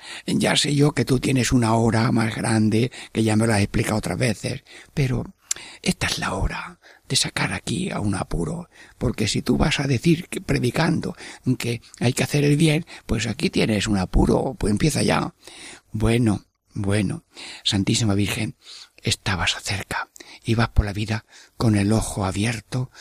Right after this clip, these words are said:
el oído fino y la boca dispuesta a orar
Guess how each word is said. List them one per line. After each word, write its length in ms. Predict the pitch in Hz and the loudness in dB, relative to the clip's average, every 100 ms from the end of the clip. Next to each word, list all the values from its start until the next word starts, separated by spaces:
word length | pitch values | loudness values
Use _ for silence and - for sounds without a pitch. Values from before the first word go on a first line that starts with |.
| - - - | -20 -20 -4
el 200 | 107 98 | -2 2
oído 260 | 107 101 | 0 2
fino 320 | - 107 101 98 | 0 2 2 2
y 60 | |
la 120 | 92 | 0
boca 420 | 87 98 - 95 - - - - | 0 -2 -2 -4 -6 -10 -16 -14
dispuesta 760 | - 101 - 113 - - 101 - _ _ - | -6 -6 -2 0 0 0 -2 -4 _ _ -6
a 120 | 107 | 0
orar 580 | 101 196 117 110 101 123 | 2 4 4 2 0 -4